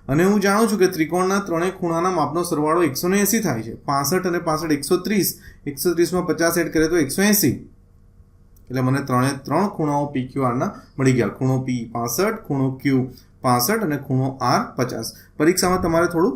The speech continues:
વ્યવસ્થિત લખવું પડશે અહીંયા કે માપ ખૂણો પી બરાબર મને મળી ગયું સિક્સટી ફાઈવ, માપ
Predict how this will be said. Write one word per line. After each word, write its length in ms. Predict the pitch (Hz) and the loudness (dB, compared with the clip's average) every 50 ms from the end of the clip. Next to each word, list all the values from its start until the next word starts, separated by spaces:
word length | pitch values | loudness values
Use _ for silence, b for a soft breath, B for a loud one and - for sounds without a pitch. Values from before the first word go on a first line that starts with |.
| - 139 | 0 2
વ્યવસ્થિત 360 | 135 147 156 - - 170 156 156 | 2 4 2 2 2 0 0 0
લખવું 220 | 147 - 165 160 147 | 0 2 2 2 2
પડશે 200 | 156 147 - 160 | 0 0 0 -2
અહીંયા 240 | 151 151 165 190 190 - | -2 -2 -2 -4 -4 -4
કે 60 | 170 151 139 | -2 0 0
માપ 140 | 131 131 131 - - | 0 0 -2 -4 -6
ખૂણો 260 | - 151 143 143 139 131 120 120 120 143 180 202 - - - _ _ - - b b b b b b b b - - - - - - - - - | -6 -4 -2 0 0 0 0 0 0 -2 -2 -4 -6 -10 -16 _ _ -20 -20 b b b b b b b b -20 -20 -20 -20 -20 -20 -20 -16 -12
પી 200 | 160 156 156 160 165 143 | -10 -8 -6 -6 -4 -2
બરાબર 380 | 143 135 135 135 127 135 139 131 131 | 0 0 0 0 0 0 -2 -2 0
મને 160 | 127 127 127 131 127 | 2 2 2 2 2
મળી 240 | 120 117 120 123 113 117 | 2 2 0 0 -2 -2
ગયું 340 | 120 120 120 123 127 127 127 B B B B B - - - | -2 -2 0 0 0 -2 -2 B B B B B -16 -12 -8
સિક્સટી 420 | - 127 127 - - - 147 151 147 - - | -8 -6 -6 -8 -6 -4 -2 -2 -2 -4 -6
ફાઈવ, 400 | 151 147 147 151 156 160 156 139 123 | -6 -6 -4 -4 -4 -4 -4 -4 -4
માપ 160 | 120 117 117 | -4 -4 -6